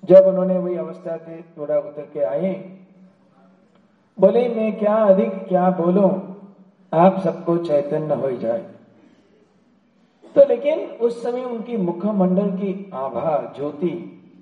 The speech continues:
रोशनी और उनकी चेहरा देखे सब इतने प्रभावित हो गए भक्त लोग, सब समझ लिए आज उन्होंने कुछ विशेष कांड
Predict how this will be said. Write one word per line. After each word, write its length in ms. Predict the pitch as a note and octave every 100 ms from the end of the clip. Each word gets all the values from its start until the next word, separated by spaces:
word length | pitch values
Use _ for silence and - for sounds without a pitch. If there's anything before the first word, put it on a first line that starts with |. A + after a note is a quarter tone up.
| _ _
रोशनी 760 | C3+ D3+ - - G2 F#2 - - - - - _ _ _ -
और 180 | G#3 G#3
उनकी 400 | G3 F#3+ G3+ -
चेहरा 460 | D#3+ E3 G#3 A3+
देखे 580 | F#3 E3+ F3 F#3 D3+ - - - - _ _ _ _ _ _ _ _
सब 360 | A#3 A#3+ - - - -
इतने 560 | G#3+ G#3 D4+ D4+ B3+ F3+ - - - - - _
प्रभावित 540 | D3 C#3+ D3 F#3 A3
हो 120 | F#3+ F#3+
गए 240 | F3+ F3+
भक्त 280 | - - F3
लोग, 460 | E3 D3 B2 - - - - _ _ _ _ _ _ _ _ -
सब 220 | - F#3
समझ 500 | - - E3 F3+ A#3
लिए 560 | - B3+ C4 C4+ C4+ - - - -
आज 380 | D#3+ G3+ A#3 G#3
उन्होंने 340 | G#3 G#3+ A3
कुछ 340 | G3+ G#3 - -
विशेष 480 | D#3+ F#3+ F#3+ F#3+
कांड 340 | - D#3+ D#3+